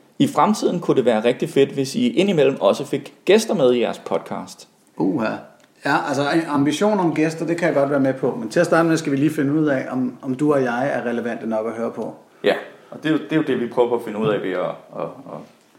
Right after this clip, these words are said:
Speaker 2: Men vi kan da godt sende en invitation, hvis Bertel gerne vil med
Speaker 1: Hvis
Speaker 2: i
Speaker 1: Bertel
Speaker 2: Små
Speaker 1: vil.
Speaker 2: Ateister, så gør jeg gerne en undtagelse for den her opstartsproces.
Speaker 1: Ja. Og så er det så, at, at, at vi kan godt se det i kortene, øh, senere hen. Øh, gæster og alt muligt. Men lige nu, der sidder vi,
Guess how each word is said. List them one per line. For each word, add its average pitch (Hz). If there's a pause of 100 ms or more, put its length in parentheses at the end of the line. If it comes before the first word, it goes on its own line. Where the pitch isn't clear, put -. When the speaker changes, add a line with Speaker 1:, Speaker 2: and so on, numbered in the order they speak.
(320)
Speaker 2:
Men 143
vi 143
kan 139
da 113
godt 139
sende 196
en 180
invitation, 151
hvis 127
Bertel 165
gerne 156
vil 156
med 143 (160)
Speaker 1:
Hvis 147
Speaker 2:
i 143
Speaker 1:
Bertel 170
Speaker 2:
Små 226
Speaker 1:
vil. -
Speaker 2:
Ateister, 135 (180)
så 151 (120)
gør 143
jeg 135
gerne 135
en 127
undtagelse 123
for -
den 120
her 123
opstartsproces. - (300)
Speaker 1:
Ja. 95 (720)
Og -
så 156
er 151
det 143
så, 123
at, 120 (100)
at, 120
at 127
vi 170
kan 170
godt 160
se 160
det 147
i 147
kortene, 131 (220)
øh, 120
senere 123
hen. 113 (320)
Øh, 107
gæster 123
og 92
alt 139
muligt. 123
Men 123
lige 143
nu, 160
der 151
sidder 143
vi, 135